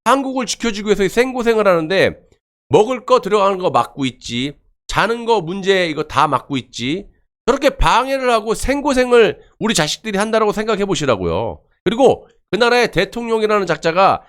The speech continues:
그걸 그대로 방치하고 있다라는 걸 한번 상상을 해보세요. 쳐 죽여버리고 싶지 않겠습니까? "당장 들어와! 어?"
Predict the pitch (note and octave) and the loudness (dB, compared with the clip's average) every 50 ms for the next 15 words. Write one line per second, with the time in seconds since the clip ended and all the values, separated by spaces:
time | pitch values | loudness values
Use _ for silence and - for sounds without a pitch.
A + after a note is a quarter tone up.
0 | _ _ _ _ _ - F3 G#3 A#3+ A3+ A#3 - E3 F3 G#3 A3+ A3+ G#3+ - C3+ | _ _ _ _ _ 0 2 4 2 2 2 -2 -2 2 2 2 2 2 2 0
1 | D#3 F#3 - - A3 G#3 G3 E3 D#3 - F3 F3 E3+ E3 D#3+ D#3+ D#3+ F3+ E3 F3 | 0 -2 -4 -4 -4 -2 -2 -2 0 2 2 2 2 2 0 0 2 0 0 0
2 | F3+ G3 G3+ F3 C3+ - _ _ _ _ - - A3 B3+ C4 B3 B3+ B3 A#3 A#3 | 0 -2 -2 -2 -4 -12 _ _ _ _ -6 -2 -2 0 0 2 0 2 4 4
3 | A3+ A#3 A3+ A3+ F#3 D3+ A2+ G2+ F#2+ - - _ _ _ _ _ _ - - - | 4 4 2 2 0 2 2 2 0 -2 -6 _ _ _ _ _ _ 2 2 2
4 | C4+ C#4 C#4+ C4+ D4 D4 C#4+ C#4 C#4 B3+ B3 G#3 G#3+ - - A3+ F3+ D#3 E3+ E3 | 2 2 0 0 0 0 2 0 0 -2 -2 -6 -4 0 0 0 0 -2 -6 -8
5 | F3+ F#3+ F3 D#3 - - E3 G#3 B3 A#3+ - _ _ _ _ _ _ - G3+ B3+ | -8 -8 -8 -6 0 2 2 2 2 0 -4 _ _ _ _ _ _ -2 -2 0
6 | C#4+ C#4+ D4+ D4+ C#4+ C4 C4+ C4+ C4+ C4 B3+ C4 C#4+ D4 C#4 G#3+ B2+ E2+ - - | 0 2 2 2 0 0 -4 0 4 4 6 6 6 6 6 4 2 2 -2 -10
7 | _ _ - - - B3+ B3+ B3+ | _ _ -2 2 2 2 2 0